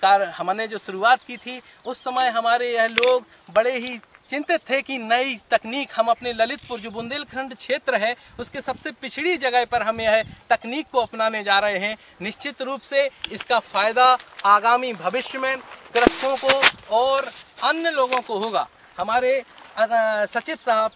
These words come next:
श्री कुंज बिहारी जी ने भी ये फसल का मुआयना किया है, देखा है। आज दिनांक सोलह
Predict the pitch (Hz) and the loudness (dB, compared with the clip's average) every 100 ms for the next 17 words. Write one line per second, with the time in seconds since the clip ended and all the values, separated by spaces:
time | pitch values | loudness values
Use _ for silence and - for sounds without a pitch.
0 | - - 226 220 170 _ _ 254 262 247 | -12 -12 -10 -12 -14 _ _ -6 -4 0
1 | 233 233 240 220 240 226 233 226 233 226 | 0 0 -4 -10 -10 -6 -4 -4 -6 -6
2 | 220 202 196 226 208 214 196 196 220 247 | -6 -6 -4 -4 -4 -6 -4 -4 0 -2
3 | 233 226 214 233 - - - 196 - 247 | 0 -2 2 2 -2 -12 -8 -6 0 2
4 | 233 233 226 _ 175 185 240 247 - - | 2 0 -4 _ -4 0 0 0 -6 -20
5 | 160 151 226 320 277 - _ _ _ _ | -14 -4 4 4 4 -2 _ _ _ _
6 | _ _ _ _ _ - 220 269 269 262 | _ _ _ _ _ -6 2 4 6 4